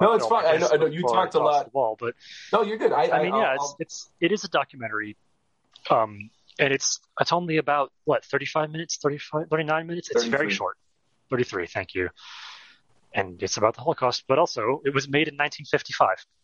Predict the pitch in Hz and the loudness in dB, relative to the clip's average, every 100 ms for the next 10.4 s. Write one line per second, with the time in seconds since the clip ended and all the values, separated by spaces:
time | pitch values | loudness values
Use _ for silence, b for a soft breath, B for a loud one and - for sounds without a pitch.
0 | _ - - - _ B B B B B | _ -2 -2 -2 _ B B B B B
1 | _ - 113 - 160 - - 104 113 113 | _ -4 -2 -2 -6 -4 -4 0 0 2
2 | 107 107 113 104 98 95 98 - - 104 | -2 -4 -2 0 0 0 -2 -4 -12 -12
3 | 95 95 - 95 87 87 - - _ - | -10 -8 -6 -4 -4 -6 -10 -16 _ -4
4 | - 90 - 90 - - 110 90 90 - | -2 -2 0 -2 -2 -2 -4 -4 -6 -4
5 | 107 - - 92 87 95 - 101 98 92 | -4 -4 -4 -4 -6 -12 -6 -4 -4 -12
6 | - B B B B B B B _ _ | -16 B B B B B B B _ _
7 | _ - 143 147 139 139 - 120 120 139 | _ 0 2 2 0 -2 -8 -6 -2 0
8 | 120 107 120 104 101 - 98 - - 110 | 0 -2 -8 -8 -2 0 0 -2 -4 -2
9 | 123 - - 101 104 _ _ _ _ 113 | -2 -4 0 0 0 _ _ _ _ -2
10 | 107 - 104 - | 0 2 0 -2